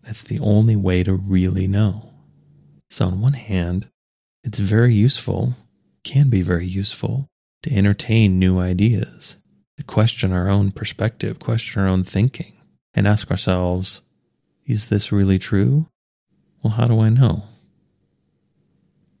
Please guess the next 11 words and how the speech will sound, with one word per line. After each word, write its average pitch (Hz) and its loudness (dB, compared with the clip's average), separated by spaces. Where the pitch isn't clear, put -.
And 113 -2
to 104 -2
entertain 123 4
new 107 2
perspectives, - -4
new 117 2
concepts. - -2
Because 107 0
ultimately 95 -2
what 110 -2
we're, 101 -4